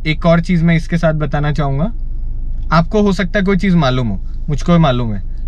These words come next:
पर ज़रूरी नहीं है हर किसी को मालूम हो और उसका मजाक भी नहीं उड़ाना चाहिए, कोशिश करना चाहिए हर किसी की पूरी तरह help करना। So छोड़ो, ज्ञान बहुत हो गया, Vlog को last तक देखिए, channel को subscribe करें, video को like करें,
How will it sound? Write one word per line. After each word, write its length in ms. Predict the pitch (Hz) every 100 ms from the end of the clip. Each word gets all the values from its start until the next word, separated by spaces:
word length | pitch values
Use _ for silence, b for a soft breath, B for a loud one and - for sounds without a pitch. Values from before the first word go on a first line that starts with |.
| - -
पर 120 | 226
ज़रूरी 360 | 202 208 247 247
नहीं 120 | 240
है 80 | 269
हर 120 | 190
किसी 240 | 196 -
को 80 | 170
मालूम 360 | 151 113 107 107
हो 60 |
और 100 | 139
उसका 220 | 165 -
मजाक 280 | 202 175 170
भी 100 | 170
नहीं 120 | 160 139
उड़ाना 320 | 107 104 101
चाहिए, 260 | - 95 - B B B
कोशिश 300 | 196 196 214 -
करना 340 | 185 156 143
चाहिए 280 | 135 190 220
हर 220 | 170 190
किसी 300 | 180 170 165
की 120 | 160
पूरी 240 | 175 151 143
तरह 180 | 170
help 200 | 175 143 -
करना। 280 | 107 95 85 B B B B - - -
So 180 | 202 185
छोड़ो, 260 | 233 240 214 175
ज्ञान 280 | 170 175 196
बहुत 220 | 185 180
हो 60 | 190
गया, 140 | 196 196 - - -
Vlog 320 | 147 175 185
को 80 | -
last 260 | 190 170 -
तक 80 | 180
देखिए, 400 | 160 160 226 226
channel 280 | 190 156
को 100 | 143
subscribe 560 | 151 156 - - 196 202
करें, 200 | 220 220
video 240 | 185 156 143
को 60 |
like 260 | 147 170 180
करें, 240 | 214 214